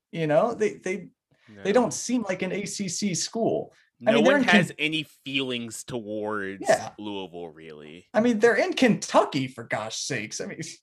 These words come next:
Speaker 1: Kentucky has no Atlantic coast.
Speaker 2: Yeah.
Speaker 1: They have the Ohio River, but that's not the Atlantic.
Speaker 2: <laughs>
Speaker 1: Geography. Um, and so th-, this is sor-, this is sort of a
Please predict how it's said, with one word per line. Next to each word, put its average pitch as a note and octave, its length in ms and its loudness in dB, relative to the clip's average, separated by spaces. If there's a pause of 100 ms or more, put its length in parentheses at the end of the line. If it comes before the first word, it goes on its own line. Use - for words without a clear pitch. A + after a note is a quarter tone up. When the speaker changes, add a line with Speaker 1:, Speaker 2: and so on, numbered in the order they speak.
(160)
Speaker 1:
Kentucky F#4+ 380 2
has F4+ 180 2
no C4 160 2
Atlantic C#4 340 2
coast. - 520 2 (260)
Speaker 2:
Yeah. E2 280 -10 (100)
Speaker 1:
They F3+ 80 4
have D3 300 6
the C3 120 -2
Ohio A#2+ 300 -2
River, F#3+ 400 -8 (260)
but G#2+ 120 -10
that's A2 180 -4
not - 140 -4
the - 80 -8
Atlantic. G#3+ 420 -8 (400)
Speaker 2:
<laughs> - 420 -20
Speaker 1:
Geography. B2+ 600 -2 (600)
Um, B2+ 520 6 (720)
and E3+ 120 6
so F3+ 420 8
th-, G3+ 240 -2
this A#3 240 0
is G#3 180 -2
sor-, - 160 -4
this F3+ 220 -4
is E3+ 100 -2
sort F3+ 180 6
of D#3+ 120 4
a C3 500 4